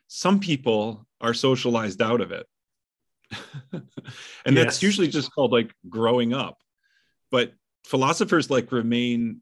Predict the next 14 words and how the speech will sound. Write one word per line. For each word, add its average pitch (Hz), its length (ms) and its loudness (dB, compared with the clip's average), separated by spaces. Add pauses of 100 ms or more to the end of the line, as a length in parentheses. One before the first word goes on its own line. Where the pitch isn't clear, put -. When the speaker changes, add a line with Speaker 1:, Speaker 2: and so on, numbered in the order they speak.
Speaker 1:
frozen 123 920 -4
in 120 200 2
childhood, 107 720 -4 (400)
in 120 240 -2
part 120 260 0
of 101 140 -6
their, 101 400 -4 (420)
their 104 180 -2
minds, 104 680 -6 (220)
you 113 100 -6
know, 117 180 -4
their, 117 380 -4 (1600)
their 131 240 2
inquiry 123 800 0